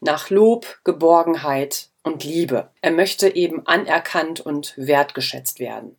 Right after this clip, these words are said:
Um jemanden anzunehmen, bedarf es der Fähigkeit und der Bereitschaft, diese Empfindungen, Gedanken, die Emotionen, die hineinspielen, unsere Motive und Persönlichkeitsmerkmale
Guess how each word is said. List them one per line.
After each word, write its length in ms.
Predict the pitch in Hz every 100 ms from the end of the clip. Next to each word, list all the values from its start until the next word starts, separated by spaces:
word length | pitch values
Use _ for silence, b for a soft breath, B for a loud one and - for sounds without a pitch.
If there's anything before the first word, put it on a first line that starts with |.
| _ _
Um 180 | - 220
jemanden 600 | 202 220 190 180 160 165
anzunehmen, 880 | 160 220 269 277 247 254 254 285 370 - _
bedarf 480 | 185 180 175 226 -
es 180 | 196 -
der 160 | 160 160
Fähigkeit 840 | - 208 254 262 - 233 226 233
und 180 | 185 180
der 120 | 175
Bereitschaft, 840 | 170 151 156 220 - 247 247 -
diese 240 | 208 185
Empfindungen, 960 | - 175 - 247 247 233 220 214 214 220
Gedanken, 920 | 180 175 170 196 196 190 175 175 175
die 200 | 170 165 -
Emotionen, 580 | 196 208 - 208 208 190
die 120 | 180
hineinspielen, 1120 | 175 170 156 170 - - 165 156 151 147 151
unsere 420 | 165 180 170 196
Motive 800 | 214 214 - 233 233 190 180 92
und 140 | 160
Persönlichkeitsmerkmale 1700 | 185 170 196 196 170 165 - 151 147 175 165 156 170 151 151 147